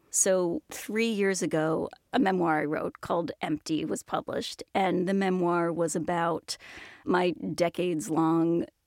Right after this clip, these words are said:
eating disorders, and I'd kept a lot of that secret from pretty much everyone in my life. And one of the things that happened after that book is I did a couple stories for This American Life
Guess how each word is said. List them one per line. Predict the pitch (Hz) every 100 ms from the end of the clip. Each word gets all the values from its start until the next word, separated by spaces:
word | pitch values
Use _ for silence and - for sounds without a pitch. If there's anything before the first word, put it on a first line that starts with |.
| -
eating | 254 247
disorders, | 175 - 156 - 196 - - -
and | 185
I'd | 170 170
kept | - 190 - -
a | -
lot | 170 160
of | 160
that | - 160
secret | - 233 - - - -
from | 185
pretty | 170 180
much | 180 160
everyone | 160 175 170
in | 160
my | 156
life. | 156 - - - - - _ _
And | 190 190 175
one | - 220
of | 233
the | 233
things | 202 185
that | 180
happened | 185 185 - 175
after | 170 -
that | 170 151 -
book | - - - - -
is | 185 156 156 -
I |
did | 175 170
a |
couple | - 151 170
stories | - 175 170 165
for | -
This | - 160
American | 165 160 180
Life | 220 214 -